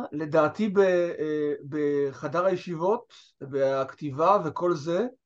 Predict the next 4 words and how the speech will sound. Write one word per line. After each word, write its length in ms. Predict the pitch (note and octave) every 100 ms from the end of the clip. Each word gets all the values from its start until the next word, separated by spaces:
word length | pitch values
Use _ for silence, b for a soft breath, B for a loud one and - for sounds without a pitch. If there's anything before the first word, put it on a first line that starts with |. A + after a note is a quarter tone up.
| _ _ _ _ _
עוד 320 | C#3+ D#3 D3
לפני 800 | D3 C3 - E3+ G3 G#3 E3 B2+ G#2 _ _ _ _ _ _ _
של, 400 | - - D#3 D3
אה, 840 | D3+ D3 D3 C#3+ C#3+ C#3 C#3+ C#3